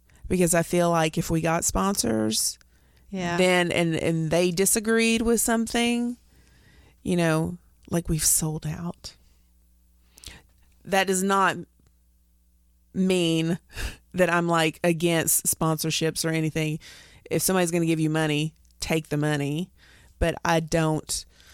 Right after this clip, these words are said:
Speaker 2: You don't want the strings attached to it
Speaker 1: I don't. I don't
Speaker 2: that
Speaker 1: want
Speaker 2: they
Speaker 1: this,
Speaker 2: just
Speaker 1: yeah.
Speaker 2: need to trust.
Speaker 1: Yeah.
Speaker 2: Well, yeah, I mean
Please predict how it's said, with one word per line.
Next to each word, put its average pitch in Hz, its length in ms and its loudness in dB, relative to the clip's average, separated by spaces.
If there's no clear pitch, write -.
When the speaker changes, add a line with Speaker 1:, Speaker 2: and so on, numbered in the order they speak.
Speaker 2:
You 202 80 2
don't 190 160 2
want 180 260 0
the 175 100 0
strings 190 520 0
attached 190 540 2
to 220 60 2
it 214 60 4
Speaker 1:
I 208 140 2
don't. 202 460 2
I 170 40 0
don't - 20 0
Speaker 2:
that 185 160 2
Speaker 1:
want 202 100 0
Speaker 2:
they 185 60 2
Speaker 1:
this, 202 100 2
Speaker 2:
just 185 120 2
Speaker 1:
yeah. 202 180 2
Speaker 2:
need 180 100 0
to 185 80 -2
trust. 180 720 -2
Speaker 1:
Yeah. 233 260 2
Speaker 2:
Well, 269 100 2
yeah, 320 180 6
I 254 80 6
mean 269 440 4